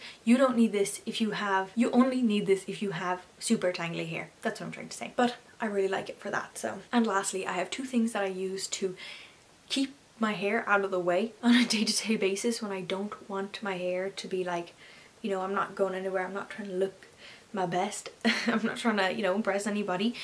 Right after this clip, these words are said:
especially right now. A lot of us are just at home and you want to have your hair maybe out of the way, but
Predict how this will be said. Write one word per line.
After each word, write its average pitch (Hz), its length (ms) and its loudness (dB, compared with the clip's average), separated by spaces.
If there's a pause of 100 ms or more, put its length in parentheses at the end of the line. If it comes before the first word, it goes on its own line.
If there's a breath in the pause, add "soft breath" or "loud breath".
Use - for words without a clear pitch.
(160 loud breath)
especially 214 580 -6
right 202 200 2
now. 185 240 -2 (120)
A 214 40 -10
lot 180 160 -4
of 180 80 -6
us 196 140 -8
are 185 60 -6
just - 260 -10 (120)
at 196 160 0
home 190 360 0
and 214 100 -4
you 196 60 0
want 190 180 0
to 208 60 -6
have 214 160 -2
your 220 80 -2
hair 220 260 0
maybe 226 280 -4
out 185 200 -2
of 214 120 -4
the 262 80 4
way, 208 240 2
but - 320 -4